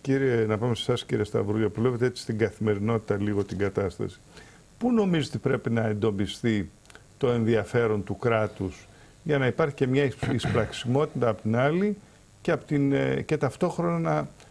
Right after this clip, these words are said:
γίνει και η ζωή καλύτερη των ανθρώπων που κάνουν τις φορολογικές δηλώσεις και που τρέχουν σε εφορίες και όλα αυτά τα πράγματα; Πού πρέπει να εντοπιστεί τώρα πια το ενδιαφέρον για να γίνει κάποτε ένα σύγχρονο κράτος που να έχει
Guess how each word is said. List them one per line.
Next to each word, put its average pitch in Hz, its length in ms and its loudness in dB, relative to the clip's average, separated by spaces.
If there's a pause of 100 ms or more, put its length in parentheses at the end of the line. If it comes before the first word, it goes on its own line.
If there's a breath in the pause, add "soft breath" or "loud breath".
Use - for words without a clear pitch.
(200 loud breath)
γίνει 170 280 2
και 165 120 2
η 147 60 4
ζωή 151 200 2
καλύτερη 151 440 0
των 143 160 2
ανθρώπων 143 440 0
που 123 120 -6
κάνουν 135 380 0
τις - 80 -14
φορολογικές 107 580 0
δηλώσεις 107 400 0
και 120 140 -4
που - 160 -14
τρέχουν 110 420 0 (120)
σε - 160 -6
εφορίες 107 420 0
και - 120 -8
όλα 107 100 0
αυτά 95 200 -6
τα 95 60 -4
πράγματα; 92 380 -4
Πού - 180 -8
πρέπει 175 300 -2
να 131 60 0
εντοπιστεί 113 600 -2
τώρα 104 320 0
πια 104 340 -6 (440 loud breath)
το 139 100 2
ενδιαφέρον 117 440 2
για 135 180 0
να 156 100 0
γίνει 170 200 2
κάποτε 156 360 -2
ένα 151 180 0
σύγχρονο 139 600 -2
κράτος 135 560 -2
που - 160 -6
να 139 180 0
έχει 135 420 -2